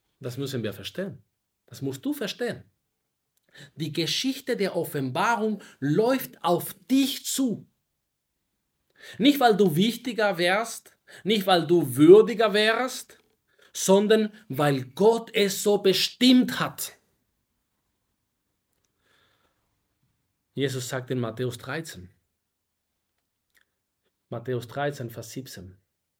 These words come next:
„Viele Propheten und Gerechten haben zu sehen begehrt, was ihr seht,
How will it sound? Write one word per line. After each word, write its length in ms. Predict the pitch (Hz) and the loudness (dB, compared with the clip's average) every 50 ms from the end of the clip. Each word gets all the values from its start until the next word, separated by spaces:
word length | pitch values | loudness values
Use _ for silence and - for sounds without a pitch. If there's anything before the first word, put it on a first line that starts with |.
| _ _ _ _ _ _ _ _ _ - _ - _ _ | _ _ _ _ _ _ _ _ _ -20 _ -20 _ _
„Viele 640 | - - - - 160 160 165 175 180 175 180 175 | -20 -20 -14 -10 -8 -6 -6 -4 -4 -4 -4 -4
Propheten 840 | 170 175 - 147 147 131 131 - - 147 156 156 160 156 151 156 147 147 | -6 -6 -6 -6 -6 -6 -6 -6 -6 -6 -4 -4 -6 -8 -6 -6 -4 -4
und 180 | 143 139 131 | -4 -4 -4
Gerechten 960 | 139 139 131 120 113 131 147 151 147 147 - - _ 147 143 139 135 131 127 _ _ _ _ _ _ _ _ _ _ _ _ _ _ _ _ _ _ _ - | -6 -6 -6 -8 -6 -6 -4 -4 -4 -6 -10 -14 _ -12 -12 -12 -12 -14 -18 _ _ _ _ _ _ _ _ _ _ _ _ _ _ _ _ _ _ _ -18
haben 480 | - - 165 180 175 180 175 170 165 | -14 -10 -8 -8 -6 -6 -6 -6 -6
zu 160 | - - - | -8 -12 -12
sehen 580 | 143 - - - 175 180 180 180 175 170 160 147 | -12 -12 -12 -10 -8 -8 -6 -6 -6 -8 -10 -10
begehrt, 840 | 139 120 120 117 - 135 156 180 180 139 - - - - - _ _ _ _ _ _ _ _ _ _ _ _ _ _ _ _ _ _ _ _ _ _ _ _ _ _ _ _ _ _ | -10 -14 -14 -14 -12 -12 -10 -10 -10 -12 -14 -18 -20 -20 -20 _ _ _ _ _ _ _ _ _ _ _ _ _ _ _ _ _ _ _ _ _ _ _ _ _ _ _ _ _ _
was 280 | - 117 113 - - - - | -10 -10 -10 -10 -12 -14 -12
ihr 280 | 170 165 160 - - | -10 -8 -8 -8 -10
seht, 480 | - - - - - _ _ - - | -12 -16 -16 -18 -20 _ _ -20 -20